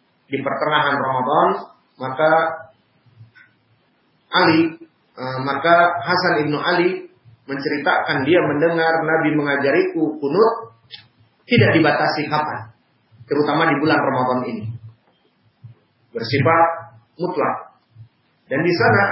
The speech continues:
ada athar yang hasan yang bersifat penjelas. Karena yaknutu sanah kuliah fil witr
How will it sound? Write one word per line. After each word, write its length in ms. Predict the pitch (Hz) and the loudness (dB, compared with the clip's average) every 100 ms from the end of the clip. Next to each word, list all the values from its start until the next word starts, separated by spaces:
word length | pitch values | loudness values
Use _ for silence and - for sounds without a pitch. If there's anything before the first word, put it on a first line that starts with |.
| 226 | 2
ada 140 | 202 202 208 - - _ _ - | 2 2 0 -4 -16 _ _ -8
athar 320 | 190 190 180 170 | -4 -2 0 2
yang 240 | 165 160 | 2 0
hasan 400 | 151 156 170 214 233 233 _ _ _ - _ - - - _ - | -4 -4 -2 -2 -4 -10 _ _ _ -20 _ -20 -20 -20 _ -8
yang 240 | 151 156 | -2 0
bersifat 640 | 151 147 - 160 156 180 196 - - - - - - - - _ _ - - _ _ - - | 0 -4 -4 -4 0 2 2 0 -10 -18 -16 -16 -16 -20 -20 _ _ -20 -20 _ _ -20 -2
penjelas. 480 | 208 208 131 113 - - - - - 110 - - - | 2 2 2 -2 -8 -14 -18 -20 -12 -10 -10 -16 -14
Karena 480 | - 196 220 196 185 | -2 2 2 4 4
yaknutu 720 | 180 180 226 220 202 202 - - _ _ - | 2 2 2 2 0 -2 -6 -18 _ _ -16
sanah 560 | - 120 165 156 - | -2 0 0 -2 -4
kuliah 560 | 175 135 123 107 - - - - _ _ _ - | -2 -2 -2 -8 -14 -18 -20 -20 _ _ _ -12
fil 200 | 117 147 185 | -4 0 2
witr 240 | 247 | 0